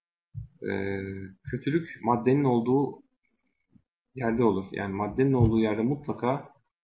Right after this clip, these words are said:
e, kötülük vardır. Yani kevn ve fesat dedikleri filozofların oluş ve bozuluş alemi bu dünyada olan,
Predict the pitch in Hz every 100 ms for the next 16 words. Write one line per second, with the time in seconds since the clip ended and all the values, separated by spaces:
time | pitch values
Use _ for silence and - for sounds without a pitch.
0 | _ - 98 92 113 120 123 110 98 95
1 | 104 101 98 - 117 117 113 110 127 123
2 | 104 95 - 98 98 101 98 90 101 107
3 | 107 107 107 104 101 101 117 160 - -
4 | _ _ _ _ - 107 98 101 139 165
5 | 110 120 107 101 104 101 104 95 - 101
6 | 107 147 -